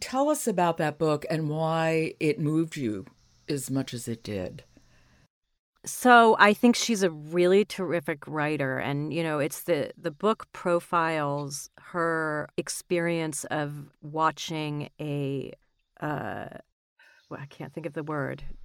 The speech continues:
Speaker 1: Prisoner.
Speaker 2: Yes. Watching the execution, like, being present at his death. And she was haunted by it,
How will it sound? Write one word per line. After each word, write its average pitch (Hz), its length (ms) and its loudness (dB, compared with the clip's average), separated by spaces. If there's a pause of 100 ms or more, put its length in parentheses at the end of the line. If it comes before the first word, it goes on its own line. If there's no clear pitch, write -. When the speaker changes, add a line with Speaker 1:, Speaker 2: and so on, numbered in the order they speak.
(360)
Speaker 1:
Prisoner. 151 540 -2 (140)
Speaker 2:
Yes. 190 360 0 (200)
Watching 202 480 8
the 190 160 6
execution, 160 760 0
like, 139 240 -4
being 156 320 0
present 151 720 -2
at 143 340 -2 (120)
his 160 260 0
death. 147 380 -2 (640)
And 165 600 0 (600)
she 208 480 0
was 185 200 2
haunted 233 420 4
by 135 180 0
it, - 320 -4